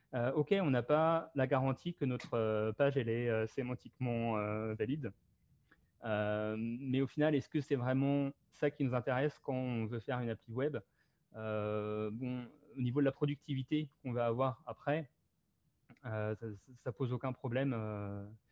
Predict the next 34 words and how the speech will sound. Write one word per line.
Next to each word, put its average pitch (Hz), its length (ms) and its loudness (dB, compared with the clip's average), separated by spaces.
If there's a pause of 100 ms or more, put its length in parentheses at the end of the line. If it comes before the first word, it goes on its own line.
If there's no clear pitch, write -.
(400)
et, 127 280 -4
et 113 40 -2
du 117 120 -6
coup, 156 120 -4
ce, 127 200 -2
cette 131 180 -4
souplesse - 720 0
qu'on 127 160 0
a, 151 320 2 (320)
euh, 120 180 -6
donc, 117 300 -6
du 120 100 -2
coup, 139 100 -14
ça 135 120 -4
nous 123 60 0
donne 123 140 0
plus 147 200 -4
de 143 80 0
souplesse, 151 580 -4
on 123 80 -8
aura 117 140 -2
des 113 160 0
messages 113 260 -2
d'erreur 117 240 -2
plus - 140 -6
simples, 147 360 -6 (680)
euh, 117 300 -6
voilà, 120 200 0
fait 143 140 -6
qu'on 123 400 -2
sera - 240 -6
aussi 127 180 -10
plus 139 160 -8
productif. 131 560 -6